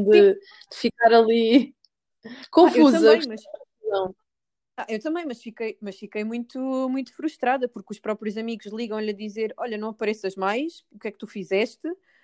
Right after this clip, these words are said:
Speaker 2: Ah, e-, ela até o gato, que ela gostava tanto do gato, ela diz, "Olha", diz ao, ao, ao namorado, ela está a falar com a amiga ao telefone e diz, "Olha", diz, "para ele cuidar do gato, porque eu não vou voltar."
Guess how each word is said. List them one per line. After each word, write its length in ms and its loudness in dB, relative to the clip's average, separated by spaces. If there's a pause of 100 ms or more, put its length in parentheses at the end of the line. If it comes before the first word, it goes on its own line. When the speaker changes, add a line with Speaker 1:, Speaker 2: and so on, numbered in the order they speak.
(220)
Speaker 2:
Ah, 680 -6
e-, 200 -8
ela 180 -2
até 180 -8
o 80 -6
gato, 420 -10
que 120 -12
ela 120 -8
gostava 360 -10
tanto 300 -14
do 120 -20
gato, 480 -12 (240)
ela 200 -6
diz, 160 -12
"Olha", 320 -6
diz 360 -12
ao, 480 -8
ao, 420 -14
ao 60 -12
namorado, 360 -4
ela 100 0
está 140 -8
a 40 -8
falar 200 -6
com 100 -6
a 20 0
amiga 180 -6
ao 40 -8
telefone 340 -12
e 20 -12
diz, 140 -12
"Olha", 160 -10
diz, 280 -18 (140)
"para 140 -4
ele 400 -2
cuidar 340 -2
do 120 -12
gato, 440 -6 (420)
porque 180 -14
eu 20 -4
não 100 -6
vou 100 -8
voltar." 440 -8